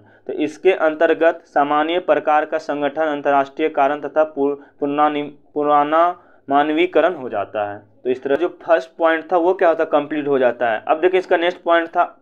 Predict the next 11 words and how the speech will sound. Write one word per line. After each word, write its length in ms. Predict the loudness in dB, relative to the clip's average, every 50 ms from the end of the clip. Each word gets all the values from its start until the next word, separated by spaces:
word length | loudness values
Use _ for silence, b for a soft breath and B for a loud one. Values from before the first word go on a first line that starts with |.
| _ 0
पारकायावादी 880 | 2 2 2 0 0 2 2 2 2 2 2 2 2 2 2 2 0
पक्ष। 360 | 0 -2 -4 -4 -8 -16 -20 -20 -20 -12
इसमें 220 | -6 -6 -4 -2
देखिए 200 | -2 0 0 0
इसके 320 | 0 0 -4 -2 -2 -2 -2
चार 300 | 0 0 2 2 2 0
चरण 260 | 0 -4 -4 -2 -4
ये 180 | -2 -2 0
भी 100 | 2 2
बताते 400 | 2 2 2 2 0 0 0 -4
हैं। 160 | -6 -6 -8